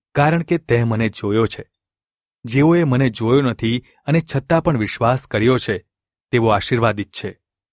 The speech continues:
ઈસુએ બીજા ઘણા ચમત્કારિક ચિહ્નો શિષ્યોની સમક્ષ કર્યા,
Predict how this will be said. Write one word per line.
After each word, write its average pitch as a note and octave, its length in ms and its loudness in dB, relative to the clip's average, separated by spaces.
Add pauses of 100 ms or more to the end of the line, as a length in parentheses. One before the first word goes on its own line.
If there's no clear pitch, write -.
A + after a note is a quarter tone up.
(840)
ઈસુએ F3+ 380 2
બીજા C3 260 0
ઘણા A#2+ 300 0
ચમત્કારિક A2 560 -2
ચિહ્નો A2+ 360 0
શિષ્યોની A2 460 -2
સમક્ષ G#2 380 -4
કર્યા, F#2+ 360 -4